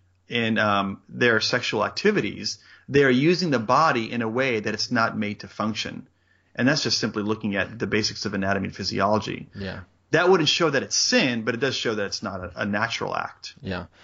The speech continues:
Speaker 2: And so what about kind of the person who would object and say, "Well, but it's, it's, it's genetic. You know, maybe they're born this way,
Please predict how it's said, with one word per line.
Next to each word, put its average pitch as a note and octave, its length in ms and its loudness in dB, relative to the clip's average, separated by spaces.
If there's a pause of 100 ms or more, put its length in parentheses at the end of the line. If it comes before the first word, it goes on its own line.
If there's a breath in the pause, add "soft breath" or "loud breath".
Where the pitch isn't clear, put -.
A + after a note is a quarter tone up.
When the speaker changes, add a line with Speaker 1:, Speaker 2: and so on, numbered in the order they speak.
(360 loud breath)
Speaker 2:
And E3 140 2
so D#3+ 180 6
what D3+ 220 2
about G#3+ 380 4
kind E3 140 2
of C#3+ 80 2
the C3 80 0
person C3+ 320 2
who C3 100 0
would A#2+ 120 2
object A2 520 2
and G#2 140 -4
say, G#2 520 2
"Well, C#3 320 4
but C3 160 -2
it's, - 400 -4
it's, - 400 -8 (120)
it's C3+ 160 -6
genetic. D#3+ 600 0
You A#2+ 120 -10
know, A#2 100 -2
maybe A#2+ 240 -2
they're A2+ 120 0
born C#3 340 0
this C#3+ 200 -6
way, B2+ 560 -2